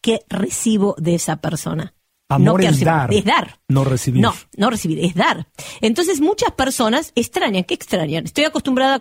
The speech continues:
Speaker 1: a desayunar todas las mañanas un jugo verde con un café y lo que sea. Y hoy no lo de-, no lo desayuné.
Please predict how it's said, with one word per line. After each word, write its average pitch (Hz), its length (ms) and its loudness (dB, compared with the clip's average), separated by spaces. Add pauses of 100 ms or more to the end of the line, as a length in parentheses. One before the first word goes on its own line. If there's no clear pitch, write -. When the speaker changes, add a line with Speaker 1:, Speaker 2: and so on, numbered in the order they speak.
Speaker 1:
a 202 100 2
desayunar 220 560 -2
todas 262 160 0
las 214 120 2
mañanas 233 520 0 (240)
un 226 100 2
jugo 233 300 0
verde 226 280 0
con 220 140 -2
un 226 80 0
café 214 520 2
y 180 220 0
lo 175 140 0
que 175 80 -4
sea. - 300 -10 (280)
Y 208 180 2
hoy 220 120 4
no 247 80 2
lo 196 220 2
de-, 170 160 -2
no 185 100 0
lo 180 80 0
desayuné. - 460 -6